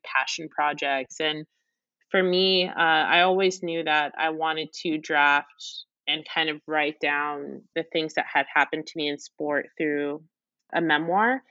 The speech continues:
And so in twenty eighteen, my memoir Proud dropped. And I also that same year released the young adult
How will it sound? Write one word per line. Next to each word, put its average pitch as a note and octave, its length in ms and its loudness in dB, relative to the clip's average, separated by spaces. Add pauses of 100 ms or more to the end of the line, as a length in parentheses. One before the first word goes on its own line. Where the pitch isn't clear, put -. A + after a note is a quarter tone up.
(440)
And E3+ 200 2
so E3+ 380 4
in E3 140 0
twenty F#3+ 520 -2
eighteen, D#3 600 -4
my F3 180 2
memoir D3+ 480 0
Proud D3 680 0 (120)
dropped. F3+ 580 2 (140)
And D#3+ 480 2 (760)
I F#3 140 8
also F3 520 0
that E3 240 0
same E3+ 380 -4
year D#3+ 260 -4
released D#3 640 -4
the D#3 180 2
young D#3 420 0
adult D3+ 420 -2